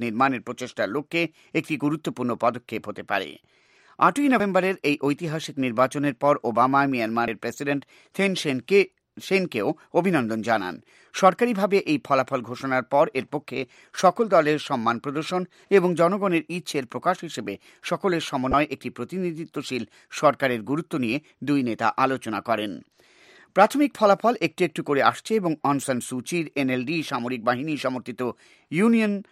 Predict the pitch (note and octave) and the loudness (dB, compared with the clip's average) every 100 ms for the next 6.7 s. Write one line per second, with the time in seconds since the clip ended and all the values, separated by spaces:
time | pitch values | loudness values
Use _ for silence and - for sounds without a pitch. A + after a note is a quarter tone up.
0 | _ A#2+ - D3 D3+ C#3 F#3+ F#3 F#3 F3+ | _ -8 0 2 2 2 0 0 -2 -4
1 | - C3+ B2 - B2+ C3 F#3 G#3+ D3 D3 | 0 0 -2 -6 -8 0 2 2 0 -2
2 | - A#2 D3 - C3 A#2+ G#2 A#2+ B2+ E3 | 2 2 0 -4 -6 -6 -6 -6 -2 -4
3 | D3 A#2 B2 D#3 D3 G#2 - _ - F3+ | -4 -6 -6 -6 -6 -6 -8 _ -4 -2
4 | F#3 F3 B2+ C3 G3+ D3 C#3 D#3 - B2 | -2 -4 -4 -4 -4 -2 0 0 -2 -2
5 | A2+ G#2+ A2+ G#2+ _ - D3+ B2+ A2+ G#2+ | -4 0 0 -2 _ 2 2 2 -4 -6
6 | G2+ G2+ A2 G#2 G2+ A#2 E2+ | -8 -8 -6 -8 -6 -6 -6